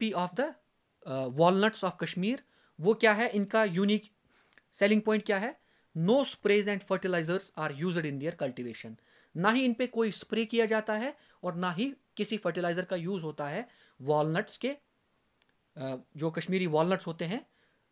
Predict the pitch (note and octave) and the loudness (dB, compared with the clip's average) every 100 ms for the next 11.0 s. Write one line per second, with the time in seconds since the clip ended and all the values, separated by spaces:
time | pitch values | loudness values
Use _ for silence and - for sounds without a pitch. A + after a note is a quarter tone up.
0 | _ _ - B2+ C3+ - F#3 F#3 G#3 D3+ | _ _ -16 -10 -10 -6 -4 2 2 6
1 | G#3+ G#3+ F#3 F3+ G#3 G#3+ F3+ F#3 G3 F#3+ | 6 6 2 2 2 2 0 0 0 0
2 | F3+ - - A3 G#3+ - _ _ _ - | 0 -2 4 4 2 -6 _ _ _ -6
3 | F#3 G#3 A3 G3 G3 G3 A3 D4 - _ | -4 -2 -2 -2 -2 -2 -2 -4 -8 _
4 | _ F3+ E3 E3+ E3 F#3+ F3 A3 F3+ D3+ | _ -2 0 2 2 2 0 -2 0 0
5 | D3+ D#3+ E3 D3 C3+ C#3 C3 B2 G#2+ G#2 | 2 2 0 0 0 0 0 -4 -8 -12
6 | A2 _ - B2 A#3+ C#4+ - _ - - | -18 _ -14 2 2 2 -4 _ -20 -20
7 | - _ F3+ F#3+ C4 - _ _ _ G#3 | -20 _ 6 8 6 0 _ _ _ 2
8 | G3+ A3+ B3+ A#3+ A3 C4+ - - B3+ B3+ | 4 6 6 6 4 2 -4 0 2 4
9 | F#3 F3+ F3 F3 G3 E3 D#3+ E3+ E3+ F3 | 4 4 2 -2 -2 0 2 4 2 -2
10 | - - _ _ D#3 E3+ E3 C#3+ G#2+ G#2+ | -6 -10 _ _ 0 0 0 -6 -8 -16